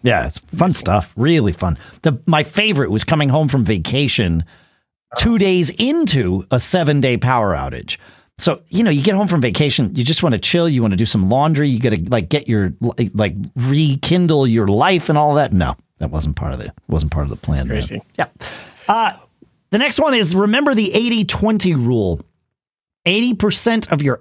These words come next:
Speaker 1: outputs come from twenty percent of your inputs. This will save you from getting bogged down with unnecessary detail. Once you've gotten most of the learning you need to make a good decision,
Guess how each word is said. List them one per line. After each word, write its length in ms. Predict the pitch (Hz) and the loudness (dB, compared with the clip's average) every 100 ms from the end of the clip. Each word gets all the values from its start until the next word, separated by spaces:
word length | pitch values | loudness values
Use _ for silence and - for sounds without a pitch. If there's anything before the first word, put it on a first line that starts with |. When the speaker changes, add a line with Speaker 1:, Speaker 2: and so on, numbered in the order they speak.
| - | -2
Speaker 1:
outputs 680 | 233 - - 127 - - - | -4 -4 -2 -2 -2 -10 -4
come 220 | 175 175 | -2 0
from 180 | 147 131 | 0 0
twenty 400 | - 196 214 233 | 0 -2 0 -2
percent 440 | 214 120 117 104 | -2 -2 0 0
of 80 | - | 0
your 200 | 131 165 - | -2 -4 -2
inputs. 580 | 269 277 170 110 76 - - _ _ _ | 0 0 0 -2 -4 -12 -16 _ _ _
This 160 | 147 - | -2 2
will 80 | 220 | 2
save 320 | 277 269 185 | 2 2 2
you 180 | 123 110 | 2 2
from 180 | 151 | 0
getting 280 | 139 156 156 | 2 2 2
bogged 380 | 107 113 151 175 | 2 2 2 2
down 300 | 135 90 101 | 2 2 2
with 160 | 113 - - | 2 0 0
unnecessary 880 | 196 226 113 - 95 - 87 90 | 2 2 0 0 -4 -2 0 0
detail. 760 | 101 104 156 185 - 73 60 - - _ _ | 0 0 0 2 0 -2 -4 -12 -20 _ _
Once 300 | 98 139 170 | 0 0 2
you've 140 | 214 196 | 0 2
gotten 280 | 185 170 | 0 2
most 560 | 139 120 135 196 180 - | 2 4 2 2 0 -2
of 160 | 175 160 | -2 2
the 60 | 180 | 2
learning 400 | 175 185 180 156 | 2 2 2 2
you 120 | 165 | 0
need 380 | 170 190 110 98 | 0 0 0 2
to 60 | |
make 220 | 113 120 | 2 2
a 60 | 120 | 0
good 200 | 92 123 | 0 0
decision, 640 | 120 - 143 143 233 339 | 0 0 0 2 0 -2